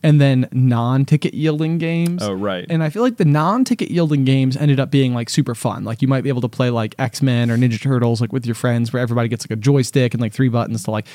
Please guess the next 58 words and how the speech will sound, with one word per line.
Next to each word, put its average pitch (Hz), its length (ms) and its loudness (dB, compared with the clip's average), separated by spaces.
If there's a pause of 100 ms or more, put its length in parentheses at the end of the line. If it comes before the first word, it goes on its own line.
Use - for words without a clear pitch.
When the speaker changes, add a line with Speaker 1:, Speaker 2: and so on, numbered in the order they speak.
(160)
Speaker 2:
Mm-hmm. - 760 0
Speaker 1:
you 110 80 2
know, 123 140 -6
you 127 100 -8
know 143 60 -2
what 143 100 -2
I'm 156 100 2
talking - 20 2
about? 160 200 0
Speaker 2:
Yeah. 160 180 0 (320)
Speaker 1:
Um, 135 380 4 (160)
the 127 80 -6
problem 220 240 4
is 135 80 4
that - 80 -12
they 127 80 2
don't 127 100 4
give 110 140 -2
tickets. - 400 -4
Speaker 2:
They 180 80 -4
don't 196 60 2
give 190 100 2
tickets. - 420 -4 (720)
Speaker 1:
And 180 140 2
so 165 200 4
this 147 260 2
was, 262 140 0
like, 180 240 0
I, 165 340 0
I 143 120 2
remember 202 260 -2
as 143 100 0
a 123 60 -2
kid 185 260 0
being 135 240 2
like, 117 320 -2
I - 40 -2
was 117 100 -2
like, 113 100 -6
"Man, 113 120 -6
I 101 140 -14
really 113 160 -2
do 107 120 -4
wanna 101 160 -8
go 107 100 -8
play 104 340 -6
the 101 100 -8
Ninja 107 220 -4
Turtles 117 360 -6
game, 104 400 -8
but 107 180 -6 (380)
I 110 100 -4
really 120 960 0
don't 113 260 -2
wanna 113 200 -2
use 110 680 -2 (260)
two 120 220 0
quarters 107 720 -4